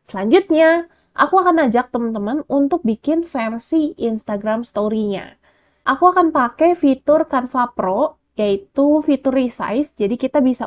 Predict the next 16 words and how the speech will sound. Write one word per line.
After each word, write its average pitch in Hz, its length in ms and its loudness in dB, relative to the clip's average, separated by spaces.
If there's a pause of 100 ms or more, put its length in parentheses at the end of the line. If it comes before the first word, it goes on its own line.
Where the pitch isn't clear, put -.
ubah 220 480 -2
dari 330 400 2 (160)
template 277 560 -2
Instagram 196 720 -6
post 196 240 -12
ini 208 400 -4 (560)
berubah 277 560 4
menjadi 247 960 2 (160)
template 233 720 -2
Instagram 220 720 -4
Story 233 720 -6 (320)
atau 233 240 0
ukuran 226 560 -4
Instagram 196 560 -10
Story. - 480 -10 (440)
Kita 220 320 -6